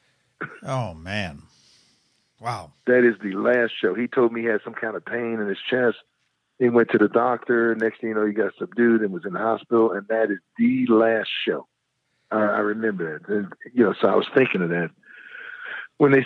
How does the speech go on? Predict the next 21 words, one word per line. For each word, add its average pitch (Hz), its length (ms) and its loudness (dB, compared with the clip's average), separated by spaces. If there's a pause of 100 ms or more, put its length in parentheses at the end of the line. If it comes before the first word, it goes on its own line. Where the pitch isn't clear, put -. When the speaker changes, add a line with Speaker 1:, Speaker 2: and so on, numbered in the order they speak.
Speaker 2:
said 123 160 4
you 117 180 -2
could 117 160 -6
play 123 260 6
there, 104 180 4
I - 100 -8
said, 123 120 -2
"Well, 160 180 0
that, 143 240 -2
that 151 100 4
would 151 100 0
be 110 140 -4 (480)
happy 156 480 2
and 120 220 -2
sad 120 260 6
at 101 100 2
the 101 160 -4
same 101 200 2
time," 85 320 -2 (260)
you 107 140 -4
know? 95 140 2